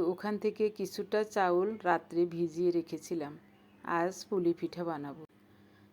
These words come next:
চাউলগুলো পরিষ্কার করে ধুয়ে দিয়েছি, রুমা ব্লেন্ডার করে দিয়েছি। এখন চুলায় বসিয়ে দিলাম, স্বাদ মতো লবণ দিয়েছি। নেড়ে চেড়ে সুন্দরভাবে একটা ডো তৈরি করে নেব।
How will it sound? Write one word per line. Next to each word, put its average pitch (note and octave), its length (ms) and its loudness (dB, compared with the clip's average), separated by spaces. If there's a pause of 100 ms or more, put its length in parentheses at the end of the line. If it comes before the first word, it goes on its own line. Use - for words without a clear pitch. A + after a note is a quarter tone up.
চাউলগুলো G3 600 4
পরিষ্কার F#3+ 580 2
করে F3+ 260 4
ধুয়ে F#3+ 320 2
দিয়েছি, G3 480 2
রুমা F#3+ 340 2
ব্লেন্ডার F3+ 460 4
করে F#3 240 0
দিয়েছি। E3+ 440 -4 (600)
এখন G3+ 420 0
চুলায় G3 400 2
বসিয়ে F#3+ 440 2
দিলাম, F#3 340 2
স্বাদ F3+ 280 0 (100)
মতো F3+ 300 0
লবণ F3 460 2
দিয়েছি। E3 420 -4 (600)
নেড়ে F#3 460 6
চেড়ে F3 520 4 (360)
সুন্দরভাবে F3+ 920 2
একটা G3+ 320 2
ডো F3+ 240 4
তৈরি E3+ 340 4
করে D3+ 260 -2
নেব। D3+ 200 -10